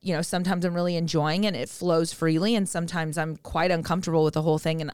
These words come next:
I don't know what I'm trying to do here. And then to recognize that at some point along the way, my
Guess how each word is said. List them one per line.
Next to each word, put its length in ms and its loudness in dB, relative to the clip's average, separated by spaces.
I 100 0
don't 140 0
know 100 0
what 160 2
I'm 140 0
trying 220 -2
to 60 -2
do 140 -4
here. 300 0
And 120 2
then 140 0
to 120 4
recognize 680 2
that 100 4
at 100 -2
some 240 -2
point 240 0
along 300 2
the 60 0
way, 180 4
my 140 2